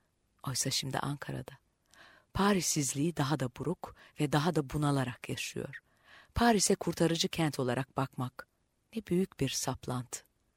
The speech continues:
Leo Ferre ile birlikte onu görüyorum. Düşünüyorum. Ne iyi ne de kötü düşünüyorum. Salt düşünce. Salt resim. Beyoğlu otellerinde yaşıyor.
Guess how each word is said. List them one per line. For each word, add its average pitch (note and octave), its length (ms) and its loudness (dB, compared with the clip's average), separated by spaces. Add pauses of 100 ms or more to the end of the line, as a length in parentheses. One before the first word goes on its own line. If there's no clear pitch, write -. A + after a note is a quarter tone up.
(1200)
Leo G3+ 180 12
Ferre G3 360 6
ile D3 180 4
birlikte D3+ 380 2
onu D#3+ 200 2
görüyorum. C3+ 500 -2 (400)
Düşünüyorum. F3 600 0 (500)
Ne F#3 160 8
iyi A3+ 240 4
ne G#3+ 100 6
de G#3+ 100 8
kötü F3+ 300 0
düşünüyorum. C3 560 -4 (540)
Salt - 520 -2
düşünce. C#3+ 500 -2 (720)
Salt - 500 -2 (560)
resim. C#3+ 380 0 (880)
Beyoğlu E3+ 320 10
otellerinde C3+ 640 -2
yaşıyor. C3 520 -6